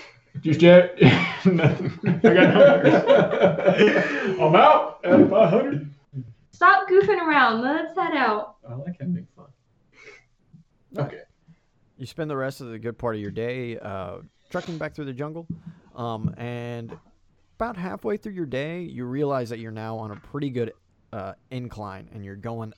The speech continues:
Speaker 4: up. And you realize that you're coming back up to the mountains of the island, and you start making your way up and your way up and your way up, and just kinda starting to turn into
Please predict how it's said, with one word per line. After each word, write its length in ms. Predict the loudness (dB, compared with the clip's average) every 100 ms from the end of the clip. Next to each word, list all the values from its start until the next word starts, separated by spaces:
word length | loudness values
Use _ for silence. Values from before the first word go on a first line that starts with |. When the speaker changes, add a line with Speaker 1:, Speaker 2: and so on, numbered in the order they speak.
| -16
Speaker 4:
up. 260 | -16 -16 -20 _ _ _
And 120 | -16
you 80 | -12
realize 340 | -8 -6 -6 -10
that 80 | -16
you're 80 |
coming 280 | -14 -14 -14
back 280 | -12 -14 -10
up 180 | -12 -10
to 100 | -12
the 80 | -10
mountains 420 | -12 -12 -14 -16
of 100 | -14
the 120 | -12
island, 380 | -10 -12 -14 -16
and 120 | -16
you 80 | -16
start 280 | -12 -12 -14 _ _
making 260 | -14 -14 -12
your 100 | -14
way 220 | -12 -10
up 200 | -12 -14
and 120 | -16
your 80 | -14
way 220 | -10 -10
up 180 | -10 -12
and 80 | -16
your 100 | -14
way 220 | -12 -10
up, 200 | -10 -12
and 160 | -16 -18
just 120 | -14
kinda 180 | -14 -14
starting 280 | -12 -12 -10
to 60 |
turn 160 | -12 -12
into 220 | -14 -20